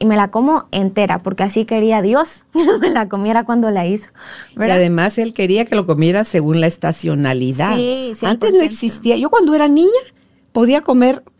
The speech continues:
Speaker 2: manzanas de Navidad, que son esas rojas, rojas, rojas, en Navidad, Lizzy, a fin de año, que era que las traían, ni siquiera eran de aquí.
Speaker 1: Y eran más
Speaker 2: Las traían de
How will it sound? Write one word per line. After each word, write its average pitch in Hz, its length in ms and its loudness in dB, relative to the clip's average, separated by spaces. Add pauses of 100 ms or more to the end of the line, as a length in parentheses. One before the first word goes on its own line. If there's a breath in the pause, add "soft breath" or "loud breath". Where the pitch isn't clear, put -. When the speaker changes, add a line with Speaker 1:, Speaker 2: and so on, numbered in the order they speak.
(280)
Speaker 2:
manzanas 196 680 0
de 202 140 4
Navidad, 180 500 2
que - 160 -4
son 196 140 0
esas 208 220 0
rojas, 202 240 0
rojas, 196 240 -2
rojas, - 360 -4 (600 soft breath)
en 196 200 4
Navidad, 180 440 0 (100)
Lizzy, - 380 -10 (360)
a 180 80 0
fin 208 200 -2
de 208 100 0
año, 359 300 -2 (280 soft breath)
que 208 120 -2
era 233 120 2
que 262 100 -2
las 220 180 0
traían, 185 480 0
ni 214 100 0
siquiera 202 320 -2
eran 262 180 0
de 185 80 0
aquí. 339 360 -2
Speaker 1:
Y 254 80 0
eran 277 180 0
más 302 160 -2
Speaker 2:
Las 262 80 -8
traían 339 120 0
de 214 60 -2